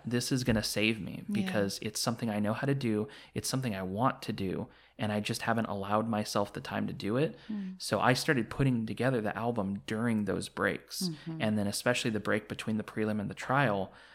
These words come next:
Speaker 1: I thought, "I'm gonna try to, like, put this album out and have it be out in the world
Speaker 2: Mm-hmm.
Speaker 1: before the trial starts so that when I
Speaker 2: Yeah.
Speaker 1: am sitting there, I at least have finished something and feel like I completed it."
Speaker 2: Mm-hmm.
Speaker 1: And, um, it just,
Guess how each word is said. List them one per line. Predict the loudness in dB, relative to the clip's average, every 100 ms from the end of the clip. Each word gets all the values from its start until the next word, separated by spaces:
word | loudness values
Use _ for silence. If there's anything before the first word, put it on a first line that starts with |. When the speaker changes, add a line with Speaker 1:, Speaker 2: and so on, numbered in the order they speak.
| -8
Speaker 1:
I | -6
thought, | 0 2 2
"I'm | 0
gonna | 0 0
try | 0 -2
to, | -2
like, | -6 -12 _
put | -2 -2 -2
this | -4 -2
album | -2 -2 -2
out | -2 -4 -6
and | -8
have | -4 -4
it | -4
be | -4 -6 -8 -16 _ 2
out | 4
in | 4 2
the |
world | 0 2 4 4 2
Speaker 2:
Mm-hmm. | -2
Speaker 1:
before | -2 0 0
the | 0
trial | -4 -2 0 -2
starts | -4 -4 -4 -6 -12 -14 -14
so | -2 4
that | 4
when | 6
I | 4
Speaker 2:
Yeah. | 4
Speaker 1:
am | 4
sitting | 4 4 2 2
there, | 2 2
I | 0
at | -2 -6 -2
least | -2 -2 -6 -14 -20 -4
have | 0 0 -2 _ _
finished | -2 2 2 2 -4
something | -4 -6 -6 -6
and | -6 -4
feel | 0
like | 0 -2
I | -4 -4 -4 -10 -20 -20 -10 -6
completed | 0 0 2 0 0 0
it." | -4 0
Speaker 2:
Mm-hmm. | 0 2 2 2
Speaker 1:
And, | 2 2
um, | 0 0 -2 -6 -10 -6
it | -4
just, | -2 -4 -6